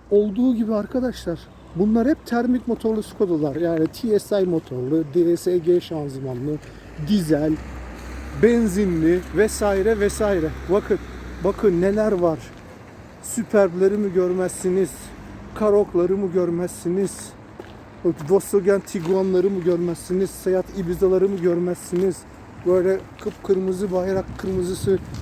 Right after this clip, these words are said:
Octavia'lar mı ne? Yani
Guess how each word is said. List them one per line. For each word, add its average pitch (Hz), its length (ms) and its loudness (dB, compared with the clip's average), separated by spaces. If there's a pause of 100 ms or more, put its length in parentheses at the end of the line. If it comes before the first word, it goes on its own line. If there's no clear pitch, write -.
(160)
Octavia'lar 185 720 2
mı 185 220 2
ne? 190 160 2 (920)
Yani 190 260 -4